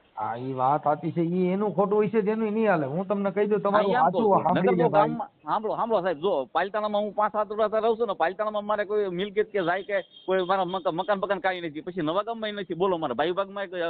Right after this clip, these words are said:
Speaker 2: પલોટ આવ્યો હતો ને.
Speaker 1: સાંભળી લે, જે કાંઈ
Speaker 2: કેમ
Speaker 1: તમારો
Speaker 2: હતું?
Speaker 1: વહીવટ સાંભળી લે, વાત.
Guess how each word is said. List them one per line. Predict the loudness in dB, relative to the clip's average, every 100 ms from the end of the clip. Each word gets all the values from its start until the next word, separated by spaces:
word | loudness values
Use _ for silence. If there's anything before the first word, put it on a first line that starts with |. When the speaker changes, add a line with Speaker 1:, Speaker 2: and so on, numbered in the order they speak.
| -2
Speaker 2:
પલોટ | -2 0
આવ્યો | 0 0
હતો | -2
ને. | -4 -8 _ _ -4
Speaker 1:
સાંભળી | -4 -2 0
લે, | 2 0 -2 -8 _ -12 -2
જે | -2
કાંઈ | 0 -2 -2
Speaker 2:
કેમ | 0
Speaker 1:
તમારો | 0
Speaker 2:
હતું? | 0 0
Speaker 1:
વહીવટ | 0 -2 -2
સાંભળી | 0 0 -2
લે, | -4 -8 -4
વાત. | -4